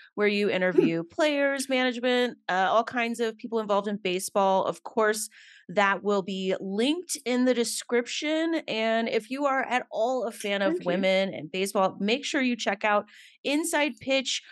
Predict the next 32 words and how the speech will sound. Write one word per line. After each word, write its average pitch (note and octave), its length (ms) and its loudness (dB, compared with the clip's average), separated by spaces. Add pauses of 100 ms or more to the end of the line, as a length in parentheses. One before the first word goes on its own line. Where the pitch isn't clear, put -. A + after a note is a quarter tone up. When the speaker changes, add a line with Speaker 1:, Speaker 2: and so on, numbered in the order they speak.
(180)
Speaker 1:
where A#3 220 4
I A#3 80 2
feel C5 160 4
like C5 120 2
you G#4 100 4
really G#4+ 220 4
do F#4 240 2
a D4+ 80 2
good A#3 320 0
job G3 320 0
of G3+ 180 -4
getting F#3 340 -2
to F#3 120 -6
know, F3+ 720 2
uh, E3+ 400 0
the F3 100 -8
people F#3+ 260 -4
you're F3 140 0
talking B3 400 2 (120)
to G#3+ 300 2
and F3 160 -4
getting F3 220 -4
inside D#3+ 420 -6
stories. A#3+ 920 0
And E3 100 -2
it's, D3 160 -4
like, D3+ 140 -8
a E3+ 80 -4
really F#3+ 300 0
conversational, G3 800 -2
relaxed G#2 380 -2
environment. F#3 640 0